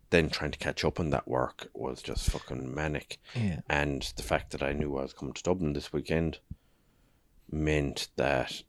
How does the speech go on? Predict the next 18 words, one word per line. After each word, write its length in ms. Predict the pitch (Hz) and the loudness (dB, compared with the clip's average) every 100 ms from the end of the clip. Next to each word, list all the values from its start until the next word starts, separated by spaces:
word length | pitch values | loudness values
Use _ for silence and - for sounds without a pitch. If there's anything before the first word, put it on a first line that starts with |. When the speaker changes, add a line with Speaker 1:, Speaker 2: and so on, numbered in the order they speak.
| - | -6
Speaker 1:
I, 720 | - 67 67 64 64 62 65 - - _ _ _ _ _ _ - | 0 2 4 2 0 -2 -6 -8 -16 _ _ _ _ _ _ -6
I 60 | |
was 100 | 73 | -4
just 160 | - - | -2 -2
trying 200 | - 67 | -2 -2
to 80 | - | -4
clear 260 | 76 67 | 0 0
the 100 | 62 | -2
decks 320 | - 69 - - | -2 -4 -4 -12
'cause 140 | - | -6
I 100 | 65 | -4
didn't, 300 | 71 78 76 - | -4 -2 -4 -4
I 60 | |
didn't 180 | 92 95 | -2 2
want 140 | 80 71 | 2 0
to 60 | |
be 60 | - | -2
coming 280 | 90 80 73 | 0 2 0